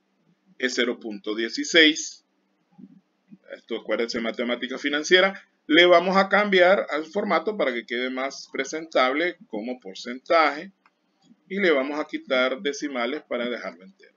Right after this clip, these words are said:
¿no? Hacemos dos cosas ahí. Le ponemos formato porcentaje y le quitamos las signos, eh, los puntos de, eh, la, perdón, las cifras decimales. ¿Cuántos pagos se van a hacer al año? Mucho ojo con eso.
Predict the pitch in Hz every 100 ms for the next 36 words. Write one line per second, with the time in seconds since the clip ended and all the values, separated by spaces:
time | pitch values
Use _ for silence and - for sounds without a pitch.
0 | _ 131 _ _ - _ - _ _ _
1 | _ - 98 151 165 160 165 156 135 101
2 | 82 101 110 117 113 117 135 139 143 -
3 | - 131 127 135 139 131 135 151 151 180
4 | 196 214 202 170 139 - 127 135 143 120
5 | - 110 117 120 - _ _ _ 101 -
6 | - 101 - 127 120 101 98 - - 98
7 | 98 104 98 127 147 110 - 117 110 95
8 | - _ _ _ _ _ _ _ - _
9 | _ _ _ _ _ _ _ _ 165 196
10 | 196 208 - - 160 165 185 185 147 123
11 | 107 113 120 113 120 139 151 127 95 110
12 | 127 165 160 160 147 143 139 -